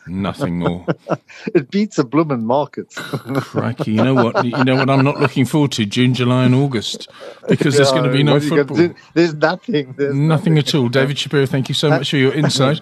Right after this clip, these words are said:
Speaker 2: <laughs>
Speaker 1: We did far more football than we should have done. That's David Shapiro from Sasson Securities in Johannesburg, and that was Shapiro World.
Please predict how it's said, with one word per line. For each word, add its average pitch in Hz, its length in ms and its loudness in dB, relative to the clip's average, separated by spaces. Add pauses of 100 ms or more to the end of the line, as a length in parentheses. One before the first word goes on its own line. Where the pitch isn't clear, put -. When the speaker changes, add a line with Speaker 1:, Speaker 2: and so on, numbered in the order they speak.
(120)
Speaker 2:
<laughs> - 140 -20
Speaker 1:
We 135 80 -4
did 131 200 0
far 156 240 0
more 156 160 4
football 139 340 -2
than 135 140 0
we 135 80 0
should 143 200 -2
have 123 100 -2
done. 135 260 0
That's 143 180 0
David 143 300 0
Shapiro 139 560 0
from - 460 -2
Sasson 156 420 0
Securities 135 580 -4
in 127 80 -2
Johannesburg, 127 520 -2
and 131 100 2
that 123 120 -2
was 135 100 -6
Shapiro 117 420 -2
World. 107 260 -6